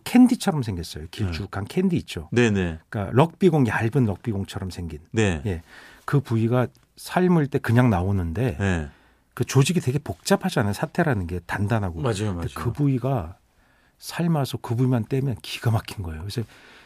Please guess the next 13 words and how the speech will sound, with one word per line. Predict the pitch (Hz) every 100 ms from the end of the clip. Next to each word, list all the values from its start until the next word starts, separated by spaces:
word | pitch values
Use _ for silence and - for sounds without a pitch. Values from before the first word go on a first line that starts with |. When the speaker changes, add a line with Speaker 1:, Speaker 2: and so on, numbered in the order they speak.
| _
Speaker 1:
그 | - 131
부위만 | 123 147 143
살 | 123 175
수 | - 160
없을까 | - - 135 143 139
했더니 | 131 - 110 131 87
Speaker 2:
네. | 92
Speaker 1:
소고기는 | 82 214 208 202 180 165
그게 | 104 104
있다는 | 80 - 80 78
거예요. | 71 -
아롱 | 98 101 101
사태라고. | 92 - - 71 -